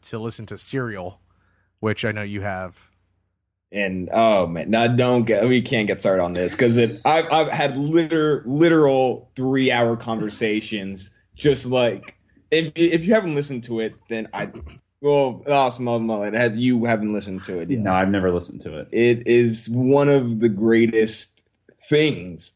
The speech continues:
Speaker 2: I've ever experienced.
Speaker 3: And what is it, like, what is it about exactly?
Speaker 2: So basically how the show works, it is, uh, it's a podcast where every season is just an in-depth,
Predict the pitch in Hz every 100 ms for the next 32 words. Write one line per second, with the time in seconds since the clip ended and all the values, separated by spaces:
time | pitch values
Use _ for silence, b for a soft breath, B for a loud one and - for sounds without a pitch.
0 | 113 113 113 117 113 98 - 110 98 78
1 | 127 120 127 135 156 170 - 131 127 120
2 | - - 143 143 165 175 175 170 175 185
3 | 190 190 202 220 - _ - - 220 170
4 | 190 175 156 143 - 127 117 95 95 95
5 | - 117 110 113 113 107 107 101 95 101
6 | 101 101 98 98 92 _ _ - 120 117
7 | 151 151 151 131 120 135 151 147 - 123
8 | 107 104 - 110 107 107 113 110 - 131
9 | 131 120 117 -